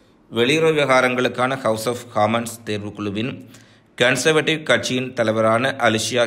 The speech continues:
கேட்சன் ஒரு வரவேற்பு நிகழ்ச்சியில், லண்டனுக்கு இஸ்ரேல் சர்வதேச மனிதாபிமான சட்டத்தை மீறியுள்ளது, ஆனால் அரசாங்கம் அதை அறிவிக்கவில்லை என்று கூறியதாக அப்சர்வர் சனிக்கிழமை செய்தி வெளியிட்டுள்ளது. முன்னாள் செர்பிய ஜனாதிபதி ஸ்லோபோடன்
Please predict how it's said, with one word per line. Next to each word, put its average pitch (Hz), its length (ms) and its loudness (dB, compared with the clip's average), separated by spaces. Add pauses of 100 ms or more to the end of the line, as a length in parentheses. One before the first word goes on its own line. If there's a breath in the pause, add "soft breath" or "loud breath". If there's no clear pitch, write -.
(100)
கேட்சன் 110 400 -4 (840 soft breath)
ஒரு 123 200 4
வரவேற்பு 135 420 2
நிகழ்ச்சியில், 120 520 -4 (320)
லண்டனுக்கு 127 640 2
இஸ்ரேல் 123 340 -6
சர்வதேச 117 580 -4
மனிதாபிமான 110 600 -2
சட்டத்தை 107 500 -6 (140)
மீறியுள்ளது, 101 600 -4 (680 loud breath)
ஆனால் 147 260 4
அரசாங்கம் 139 520 0
அதை 127 140 -2
அறிவிக்கவில்லை 117 680 -2
என்று 110 200 -4
கூறியதாக 104 760 -4
அப்சர்வர் 110 420 -6
சனிக்கிழமை 107 460 -6
செய்தி 98 300 -8
வெளியிட்டுள்ளது. 92 520 -10 (720 soft breath)
முன்னாள் 120 460 0
செர்பிய 113 440 -4
ஜனாதிபதி 107 680 -4
ஸ்லோபோடன் 110 640 -4